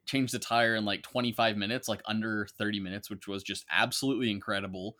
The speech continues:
Um, and then took it over and got it fixed right before we jumped on today.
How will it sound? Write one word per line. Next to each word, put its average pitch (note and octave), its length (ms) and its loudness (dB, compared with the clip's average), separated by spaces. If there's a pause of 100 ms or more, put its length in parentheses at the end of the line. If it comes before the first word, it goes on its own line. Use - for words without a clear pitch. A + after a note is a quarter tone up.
(360)
Um, G2 160 0
and G2 100 -2
then G2 80 -4
took G#2+ 160 -4
it A2+ 80 -2
over G#2 140 0
and G2+ 100 -2
got G2+ 120 0
it - 60 -14
fixed - 300 -2
right G2+ 140 -2
before G#2 200 -8
we G2 120 -4
jumped F#2+ 240 -8
on A#2 160 -2
today. F#2+ 340 -4